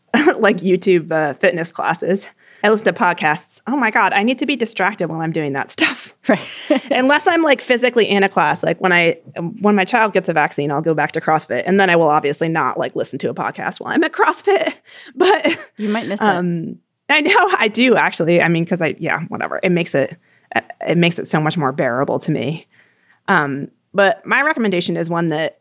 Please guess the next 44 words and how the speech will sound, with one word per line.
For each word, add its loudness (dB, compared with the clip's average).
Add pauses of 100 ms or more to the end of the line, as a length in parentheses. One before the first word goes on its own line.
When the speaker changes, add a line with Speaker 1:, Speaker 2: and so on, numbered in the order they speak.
Speaker 1:
I, -2 (500)
I -10
was -12
gonna 0
write 2
about 2
for 0
Slate, 2
and 2
I -4
still -4
might 2
write 4
about 2
it, 0
but 0
if -2
I 0
have -4
time. 0
But, -4
um, -2 (440)
I 2 (140)
read 2
a 2
tip -2
on 2
the 0
internet, 0 (680)
uh, 4
recommending 2 (200)
mowing 4
your 2
leaves -4
instead 0
of -4
raking -6
them. -6
So 2
in 2
our 4
city, 0
we 0
have, 0